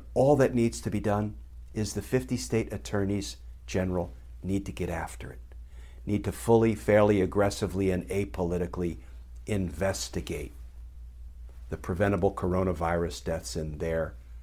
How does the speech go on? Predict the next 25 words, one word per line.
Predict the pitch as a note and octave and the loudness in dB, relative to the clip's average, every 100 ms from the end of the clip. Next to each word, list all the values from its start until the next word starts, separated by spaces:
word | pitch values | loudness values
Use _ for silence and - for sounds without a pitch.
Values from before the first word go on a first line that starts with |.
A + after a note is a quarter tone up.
| - - | -16 -10
states. | - - D#2 - - - - - - - - - - - - - - - - - - - - - - | -8 -2 -4 -4 -8 -8 -10 -16 -16 -16 -16 -16 -16 -16 -14 -16 -14 -14 -14 -14 -14 -14 -14 2 10
And | B2+ | 12
the | B2+ | 12
other | C3 | 12
good | B2 B2 | 10 10
news, | A#2+ - | 8 8
folks, | A#2+ A#2+ B2 | 8 8 6
is | G2+ | 4
we've | G2 A#2 F2+ | 6 6 8
already | A2 A2+ A2+ A2 A2+ A#2 A2 | 8 10 10 8 8 6 8
got | A#2+ B2+ B2+ - | 10 10 10 4
states | - A#2 F#2+ - - | 4 4 4 -2 6
going | A2 G#2+ G2+ | 6 8 6
after | G2+ F#2+ G#2 | 4 4 2
Donald | F#2+ G#2 G2+ G2 - | 6 6 6 4 4
Trump | A2+ F#2 G2+ | 4 4 2
with | - | 4
criminal | C3 B2+ B2 | 8 10 10
investigations. | A#2 A2 A#2 - A#2+ A#2+ A2+ F#2+ F#2+ | 8 8 8 6 6 6 6 0 2
We've | A#2 C#3 C3+ | 8 8 10
got | C3+ C3 - | 12 12 10
Georgia | - B2+ C#3+ C3+ - A#2+ - - - - | 6 12 12 12 10 0 -2 -14 -16 -14
for | - C3 B2+ B2+ | 2 10 10 10
election | C3 C#3+ C#3+ - A2+ | 10 10 8 6 6
fraud | F2+ A#2 F#2 D#2 C#2+ | 6 6 8 6 2